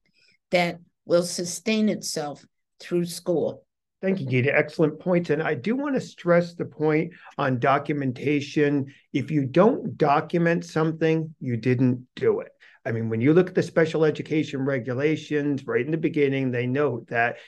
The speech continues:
Speaker 2: you have to document your compliance with the regulations. That's what New Jersey regs say right in the beginning. I think it's six A fourteen one point two D. So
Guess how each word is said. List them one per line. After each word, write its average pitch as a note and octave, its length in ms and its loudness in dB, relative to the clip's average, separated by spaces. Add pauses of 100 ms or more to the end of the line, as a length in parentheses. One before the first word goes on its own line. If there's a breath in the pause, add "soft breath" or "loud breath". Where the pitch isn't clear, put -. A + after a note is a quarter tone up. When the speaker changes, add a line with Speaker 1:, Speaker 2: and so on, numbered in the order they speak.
Speaker 2:
you B2 180 -2
have B2 400 0
to D#3 100 -2
document C3+ 680 0
your B2+ 280 -2
compliance B2+ 760 -2
with A#2+ 140 -6
the A#2+ 80 -4
regulations. A2+ 840 -4
That's G2 220 -8
what G#2+ 160 -6
New A#2+ 120 -6
Jersey A#2 320 -4
regs A2+ 340 -2
say C#3 360 -2 (240 loud breath)
right B2+ 180 2
in B2+ 80 -2
the C3 60 -2
beginning. C3 380 0
I A#2 80 -4
think A#2 200 -10
it's A2 200 -8
six - 320 -8
A A#2+ 240 -2
fourteen B2+ 480 -2
one A#2+ 160 0
point A#2 260 -6
two A#2+ 220 -6
D. G#2+ 360 -6 (220 loud breath)
So C3 480 2